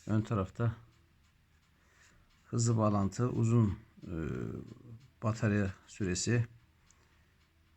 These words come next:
stabil Bluetooth sinyali, Call Noise Reduction, yani,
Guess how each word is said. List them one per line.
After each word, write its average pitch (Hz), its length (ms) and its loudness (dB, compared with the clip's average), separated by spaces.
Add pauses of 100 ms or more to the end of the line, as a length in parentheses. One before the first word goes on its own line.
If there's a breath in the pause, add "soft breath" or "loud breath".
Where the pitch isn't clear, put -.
stabil 113 540 0 (140)
Bluetooth 107 340 -2
sinyali, 90 600 0 (2500 soft breath)
Call 113 160 2
Noise 110 580 4 (220)
Reduction, 104 680 2 (1600)
yani, 127 500 4